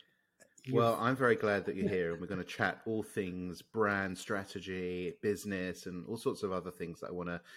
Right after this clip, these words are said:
Speaker 2: um, offer to our, our listeners. I think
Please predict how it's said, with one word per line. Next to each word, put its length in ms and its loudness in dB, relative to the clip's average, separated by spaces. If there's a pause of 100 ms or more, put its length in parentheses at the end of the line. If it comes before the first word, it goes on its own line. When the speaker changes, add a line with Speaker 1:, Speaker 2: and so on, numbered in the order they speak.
(180)
Speaker 2:
um, 380 -8 (500)
offer 260 2
to 260 0
our, 280 -2
our 160 0
listeners. 640 -6 (260)
I 60 2
think 160 4